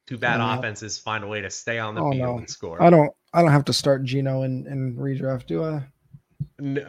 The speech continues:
Speaker 1: oh, gosh. No,
Speaker 2: <laughs>
Speaker 1: you probably don't, but <laughs> it could be one of those games for Geno. I,
Speaker 2: Ugh.
Speaker 1: I see it.
Speaker 2: Uh, all right, let's move on to defenses. Uh, I, I like this one because I like the mini stack with their running back. Who are you looking at?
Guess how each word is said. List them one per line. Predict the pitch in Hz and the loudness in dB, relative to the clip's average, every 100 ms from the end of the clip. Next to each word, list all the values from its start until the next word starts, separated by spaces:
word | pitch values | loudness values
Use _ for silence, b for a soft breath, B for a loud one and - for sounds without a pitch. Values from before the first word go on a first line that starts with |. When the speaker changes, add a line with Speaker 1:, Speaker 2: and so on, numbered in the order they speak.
| 127 | -4
Speaker 1:
oh, | 143 127 117 | 0 0 -2
gosh. | 123 120 117 113 - _ | -2 0 0 -2 -12 _
No, | 165 175 165 156 | 0 4 6 4
Speaker 2:
<laughs> | |
Speaker 1:
you | 151 160 | 0 0
probably | 185 139 135 | 0 2 0
don't, | 123 107 104 | -2 -4 -6
but | 131 120 104 - | -4 -4 -6 -12
<laughs> | - | 2
it | 240 240 208 190 185 190 - | 2 4 0 -2 -2 -4 0
could | 240 196 | 0 0
be | 196 | -2
one | 190 | -2
of | 185 | 0
those | 185 165 | -2 -4
games | 165 135 120 | -4 -6 -6
for | 113 | -8
Geno. | 104 95 87 | -8 -10 -8
I, | 92 104 _ | -10 -12 _
Speaker 2:
Ugh. | 170 160 131 - | 2 2 2 -2
Speaker 1:
I | 143 | -6
see | - 131 | -4 -6
it. | 98 - _ _ _ - | -8 -12 _ _ _ -10
Speaker 2:
Uh, | 185 | 6
all | 185 170 170 180 202 | 10 12 12 12 12
right, | 170 | 12
let's | 190 190 | 8 8
move | 233 196 | 8 10
on | 196 | 8
to | 165 | 8
defenses. | 160 139 131 135 127 | 4 4 -6 -8 -8
Uh, | 131 139 143 139 131 - | -4 -2 0 -2 -6 0
I, | 170 | 2
I | 165 180 | 4 6
like | 175 170 | 6 4
this | 175 - | 0 2
one | 165 | 2
because | 156 143 143 | 0 0 2
I | 143 135 | 4 4
like | 135 143 135 | 2 0 -2
the | |
mini | 127 147 | -2 0
stack | 143 147 139 143 | 0 0 0 0
with | 139 | -2
their | 135 127 | 0 4
running | 170 196 185 | 4 6 10
back. | 185 180 - - _ _ | 8 8 -6 -20 _ _
Who | 160 | 0
are | |
you | 147 | 0
looking | 135 143 | -2 -6
at? | - | -12